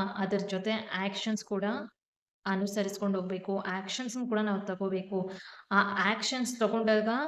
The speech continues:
ರೆಸ್ಪಾನ್ಸಿಬಿಲಿಟೀಸ್ ಕೂಡ ನಾವು ಸ್ವೀಕರಿಸ್ಬೇಕು ಅಂತ ಹೇಳ್ತಾರೆ.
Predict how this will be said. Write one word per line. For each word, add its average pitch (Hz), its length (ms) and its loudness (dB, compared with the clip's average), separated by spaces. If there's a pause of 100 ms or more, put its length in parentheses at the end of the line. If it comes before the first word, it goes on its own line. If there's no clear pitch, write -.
(140)
ರೆಸ್ಪಾನ್ಸಿಬಿಲಿಟೀಸ್ 247 1120 0
ಕೂಡ 214 200 -2
ನಾವು 226 200 0
ಸ್ವೀಕರಿಸ್ಬೇಕು 208 800 -2
ಅಂತ 202 160 0
ಹೇಳ್ತಾರೆ. 190 720 -4